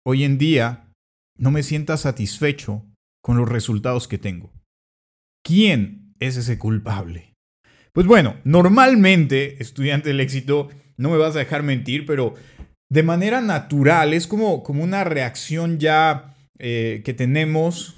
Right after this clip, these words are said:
eh, y que no podemos controlar, y es buscar un culpable. Yo sé que ahora mismo puedes decir: "Gerardo, yo soy el culpable,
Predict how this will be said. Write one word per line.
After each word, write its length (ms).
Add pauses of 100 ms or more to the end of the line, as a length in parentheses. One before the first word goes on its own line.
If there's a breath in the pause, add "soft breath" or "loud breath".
eh, 280
y 60
que 100
no 160
podemos 380
controlar, 720
y 180
es 180
buscar 580
un 140
culpable. 680 (100)
Yo 180
sé 160
que 160
ahora 260
mismo 480
puedes 300
decir: 260
"Gerardo, 520
yo 180
soy 380
el 140
culpable, 720